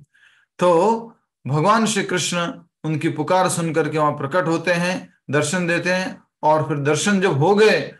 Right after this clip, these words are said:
तो मैया कहती है, "हे कृष्ण, हे गोविंद, आप प्रकट हुए, धन्यवाद, मेरी सहायता कर दो।" बोले, "मैया क्यों बुलाया आपने, क्या सहायता चाहते हो?"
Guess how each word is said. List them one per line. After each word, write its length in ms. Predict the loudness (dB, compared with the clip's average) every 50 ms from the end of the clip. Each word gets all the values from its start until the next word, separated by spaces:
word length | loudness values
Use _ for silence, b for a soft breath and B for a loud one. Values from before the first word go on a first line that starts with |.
| _ _ -8
तो 80 | -6
मैया 340 | -2 -2 -2 -2 0 -2 -2
कहती 380 | -2 0 -2 -2 -2 -2 0 0
है, 360 | 0 0 -2 -4 -8 -14 _ _ _ -4
"हे 140 | -4 -2 -2
कृष्ण, 520 | -2 -4 -4 -4 -6 -6 -4 -4 -2 -2
हे 140 | -2 -2 -2
गोविंद, 600 | -2 0 0 0 0 0 0 0 -2 -4 -6 -10 _ _ _ -4
आप 160 | -4 -4 -4
प्रकट 300 | -4 -4 -2 -2 -2 0
हुए, 220 | 0 0 0 0
धन्यवाद, 680 | -2 -2 -4 -4 -4 -2 0 2 2 2 0 -2 -6 B B B B B -6
मेरी 200 | -4 -4 -4 -4
सहायता 420 | -4 -6 -4 -4 -4 -2 -2 -2
कर 160 | -2 -2 -2
दो।" 140 | -4 -4 -4
बोले, 180 | -6 -4 -6 -6
"मैया 340 | -4 -4 -4 -2 -2 -4 -2
क्यों 220 | -2 -2 0 2
बुलाया 340 | 2 2 4 4 4 4 6
आपने, 400 | 4 4 2 0 -2 -2 -2 -4
क्या 320 | -4 -6 -6 -4 -2 -2
सहायता 400 | -2 0 0 0 0 0 0 -2
चाहते 320 | -2 -2 -2 -2 -2 -2 -2
हो?" 280 | -2 -4 -6 -10 -16